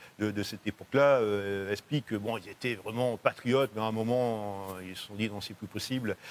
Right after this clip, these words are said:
Euh, ce régime-là ne, ne, ne peut pas continuer à être servi. »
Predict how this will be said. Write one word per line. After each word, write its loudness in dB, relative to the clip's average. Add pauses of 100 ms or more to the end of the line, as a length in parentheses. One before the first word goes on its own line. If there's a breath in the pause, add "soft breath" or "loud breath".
(240 loud breath)
Euh, -4 (640)
ce -12
régime-là 0
ne, -6
ne, -6
ne -2
peut -6
pas 4 (240 loud breath)
continuer 0
à 0
être -6
servi. » -2